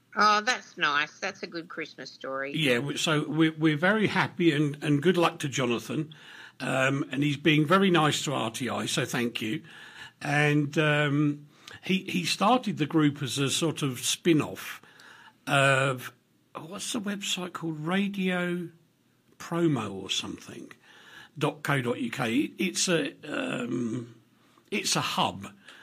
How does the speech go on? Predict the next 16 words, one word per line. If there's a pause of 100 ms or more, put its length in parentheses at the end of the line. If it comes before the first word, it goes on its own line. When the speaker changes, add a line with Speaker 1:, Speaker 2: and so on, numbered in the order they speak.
(260)
Speaker 2:
where
you
can
access
thousands
and
thousands
and
thousands
of
radios. (500)
Um, (240)
and,
um, (100)
he's,
uh,